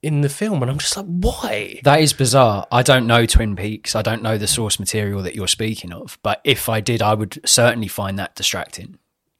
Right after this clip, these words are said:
Speaker 2: 'cause you
Speaker 1: It's odd.
Speaker 2: recognise him.
Speaker 1: Yeah,
Speaker 2: If you
Speaker 1: I recognise
Speaker 2: recognise
Speaker 1: he's
Speaker 2: him, and if he's
Speaker 1: Yeah.
Speaker 2: established within a fandom,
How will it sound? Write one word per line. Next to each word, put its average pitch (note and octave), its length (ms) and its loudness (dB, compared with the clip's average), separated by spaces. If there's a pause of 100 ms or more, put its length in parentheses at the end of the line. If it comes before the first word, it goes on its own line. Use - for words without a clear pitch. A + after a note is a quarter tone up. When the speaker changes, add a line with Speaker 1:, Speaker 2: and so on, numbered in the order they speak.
Speaker 2:
'cause G#2+ 380 -2
you C3 120 -4
Speaker 1:
It's C3+ 80 4
odd. D#3 40 8
Speaker 2:
recognise A2 500 4
him. F2 280 -8
Speaker 1:
Yeah, A2 140 0
Speaker 2:
If G3+ 60 8
you E3+ 40 8
Speaker 1:
I - 40 -
recognise F#3+ 340 6
Speaker 2:
recognise G#2+ 60 2
Speaker 1:
he's A#2 260 4
Speaker 2:
him, - 0 - (120)
and C#3 140 4
if C3+ 120 0
he's C#3 260 6
Speaker 1:
Yeah. - 140 4
Speaker 2:
established C#3+ 560 4
within B2 240 2
a A#2 40 0
fandom, B2 640 0